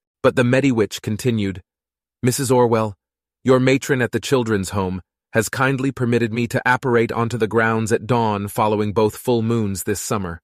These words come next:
She smiled widely. "Ah well, it was better than nothing." He smiled back weakly.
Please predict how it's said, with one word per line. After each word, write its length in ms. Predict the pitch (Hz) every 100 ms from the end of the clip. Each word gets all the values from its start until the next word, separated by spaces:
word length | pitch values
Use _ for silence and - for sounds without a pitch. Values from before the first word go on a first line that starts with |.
| _ _ _ _ _ _ _
She 160 | - 117
smiled 500 | - 113 107 98 95
widely. 580 | 101 101 90 87 80 _ _ _ _ _ _ -
"Ah 160 | 110
well, 380 | 98 87 87 92 _ _ _ _ _
it 80 | 117
was 160 | 117
better 240 | 95 120 107
than 180 | 107 104
nothing." 380 | 95 - 90 - _ _ _ _ _ _
He 100 | 127
smiled 460 | - 139 127 117
back 300 | 98 110 101
weakly. 480 | 110 107 - 90 85